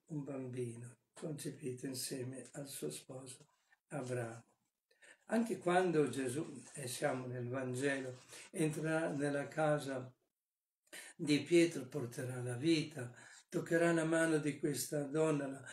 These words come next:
suocera di Pietro, e lei subito si alza e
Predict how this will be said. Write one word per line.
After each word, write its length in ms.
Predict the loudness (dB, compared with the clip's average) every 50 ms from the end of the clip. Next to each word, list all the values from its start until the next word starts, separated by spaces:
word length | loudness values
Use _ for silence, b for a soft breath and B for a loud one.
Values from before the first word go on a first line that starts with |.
| B B
suocera 540 | -8 0 2 4 4 4 4 4 4 4 4
di 160 | 4 2 -2 2
Pietro, 460 | 2 2 2 2 0 -2 -6 -8 B B B B B B B B
e 120 | -6 2
lei 160 | 6 6 6 6
subito 560 | 6 6 6 6 6 6 4 4 2 0 0
si 180 | 0 2 4
alza 540 | 4 4 4 4 2 0 0 0 0 -2 -4
e 500 | -4 -2 -2 -2 -2 -4 -6 -10 -12 -14